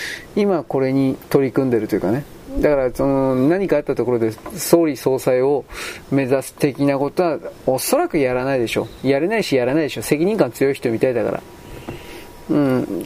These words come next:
となると、茂木さんとかが急に出てくるね、やっぱりね、どう考えたって。で、茂木さんを、林芳正と、茂木さんを自分のライバルにしないために、えー、どういうポスター当てがうかね、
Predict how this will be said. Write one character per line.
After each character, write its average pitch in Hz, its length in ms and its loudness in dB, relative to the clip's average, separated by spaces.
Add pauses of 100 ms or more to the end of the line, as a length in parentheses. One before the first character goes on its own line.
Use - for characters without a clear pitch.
(120)
と 285 140 4
な 370 120 4
る 370 160 4
と、 339 1120 2
茂 151 240 4
木 160 260 2
さ 151 140 2
ん 156 100 0
と 175 120 2
か 170 60 2
が 120 140 -2
急 135 200 2
に 131 140 2
出 147 120 4
て 139 100 0
く 113 100 -2
る 110 100 0
ね、 160 80 4
や 147 80 2
っ - 20 -4
ぱ - 140 -2
り 107 80 2
ね、 113 140 0
ど 123 180 2
う 113 40 -2
考 117 160 2
え 113 60 0
た 104 120 -2
っ - 20 -2
て。 - 220 -4 (640)
で、 208 100 2
茂 196 160 2
木 214 320 2
さ 208 160 0
ん 208 120 0 (160)
を、 185 80 2 (460)
林 156 320 0
芳 131 220 0 (100)
正 135 480 0
と、 - 160 0 (420)
茂 165 120 4
木 220 340 0
さ 220 160 0
ん 233 140 2
を 254 80 4
自 175 140 2
分 175 180 2
の 170 100 4
ラ 190 140 4
イ 190 80 0
バ 165 100 2
ル 156 80 -2
に 139 80 -2
し - 180 -2
な 139 140 2
い 143 80 0
た 139 200 -2
め 151 120 0
に、 143 240 2 (720)
え 139 240 0
ー、 - 20 2
ど 175 120 4
う - 20 4
い 165 60 4
う - 20 0
ポ - 160 -2
ス - 80 -10
タ 139 80 2
ー 127 80 2
当 - 20 -10
て 131 140 0
が 131 100 0
う 120 60 -2
か 117 100 0
ね、 117 100 0